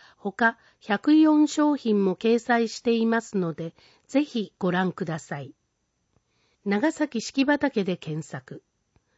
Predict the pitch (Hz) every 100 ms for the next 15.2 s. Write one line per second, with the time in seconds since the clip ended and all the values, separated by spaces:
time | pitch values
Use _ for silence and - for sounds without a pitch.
0 | _ _ _ - 202 302 302 311 247 -
1 | - 277 277 277 233 208 185 226 240 247
2 | 247 240 247 233 196 160 147 147 143 143
3 | - _ _ _ _ _ _ _ _ _
4 | _ _ _ - 214 208 208 196 196 -
5 | _ _ _ _ _ _ _ 226 294 330
6 | 320 277 214 196 226 277 285 220 208 175
7 | 170 170 208 220 202 165 - - 165 _
8 | _ _ 196 190 294 302 277 226 - 233
9 | 240 240 226 196 185 175 175 202 240 247
10 | 240 - 147 139 131 131 120 131 _ _
11 | _ _ _ _ _ _ _ _ _ _
12 | _ _ - 220 220 294 320 320 - 165
13 | - _ _ _ _ _ - 202 269 -
14 | - 302 285 285 - 160 - 240 226 160
15 | 143 131